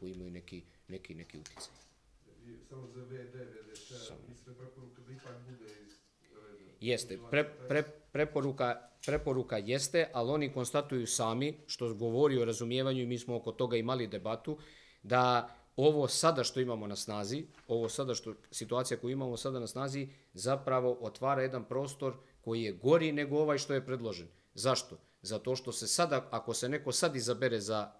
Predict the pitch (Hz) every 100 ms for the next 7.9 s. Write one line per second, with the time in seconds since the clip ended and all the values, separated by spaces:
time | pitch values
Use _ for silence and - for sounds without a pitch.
0 | - 107 147 135 107 143 120 107 135 117
1 | 104 135 151 143 - - 127 135 135 135
2 | 135 127 120 - 131 120 113 104 101 -
3 | - - - _ _ - _ - - 104
4 | 156 139 147 135 - 156 147 147 143 131
5 | 98 85 - - _ 110 113 113 110 101
6 | - - _ - 107 98 107 147 151 147
7 | 160 143 135 156 170 160 147 135 -